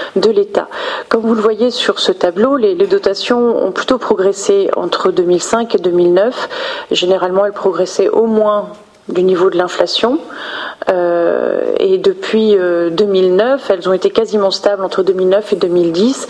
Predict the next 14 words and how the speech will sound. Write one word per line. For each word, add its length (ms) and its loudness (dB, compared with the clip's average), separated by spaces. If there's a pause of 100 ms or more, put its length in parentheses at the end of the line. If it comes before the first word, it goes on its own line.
(320)
Et 80 2
là, 460 0
euh, 220 0
comme 300 -2
on 80 2
l'a, 140 0
vous 120 -2
l'avez 160 2
précisé 460 2
lors 220 0
du 180 -4
débat 240 2
d'orientation 520 -2
budgétaire, 600 -2